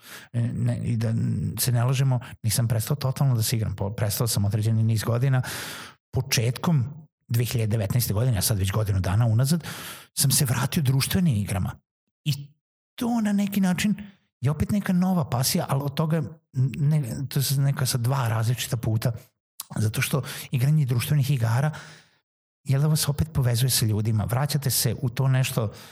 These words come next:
da ne, ne igramo tamo sa nekim online prijateljima koje nit znamo, nit vidimo, nit ništa,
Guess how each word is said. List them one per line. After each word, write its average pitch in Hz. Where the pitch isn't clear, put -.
da 101
ne, 110
ne 117
igramo 135
tamo 117
sa -
nekim 104
online 113
prijateljima 101
koje 95
nit 117
znamo, 123
nit 123
vidimo, 131
nit 117
ništa, 160